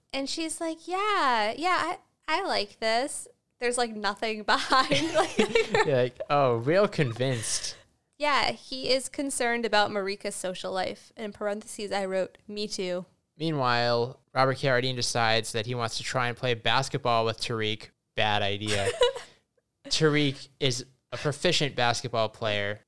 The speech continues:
Speaker 2: and he tells Robert Carradine, "I don't want to embarrass you too much, so let's just play horse." <laughs> Tariq has been taught, I guess, to have no mercy when he's playing, and so that's how he's going to treat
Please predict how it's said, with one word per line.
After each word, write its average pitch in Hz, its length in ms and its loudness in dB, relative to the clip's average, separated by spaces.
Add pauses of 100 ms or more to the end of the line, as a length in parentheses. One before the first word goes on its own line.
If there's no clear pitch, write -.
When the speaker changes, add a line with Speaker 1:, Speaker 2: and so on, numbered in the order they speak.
(160)
Speaker 2:
and 113 460 2
he 151 180 -2
tells 143 320 0
Robert 131 240 0
Carradine, 123 560 -2 (180)
"I 131 80 2
don't 151 100 2
want 147 120 2
to 135 60 0
embarrass 127 540 2
you 120 80 -4
too 120 260 -4
much, 107 420 -2
so 110 500 -2 (140)
let's 120 160 -2
just - 200 -2
play 120 160 0
horse." - 680 -2 (280)
<laughs> 294 100 -14 (280)
Tariq 160 400 2
has 135 180 0
been 123 140 -4
taught, 120 360 2
I 113 80 2
guess, 117 300 0
to - 100 -6
have 117 180 0
no 123 240 -2
mercy 120 420 0
when 107 120 -4
he's 107 180 -4
playing, 101 460 -2
and 98 120 -10
so 104 260 -2
that's 117 280 2
how 120 180 2
he's 117 160 0
going 110 240 -4
to 107 60 -8
treat 107 400 -6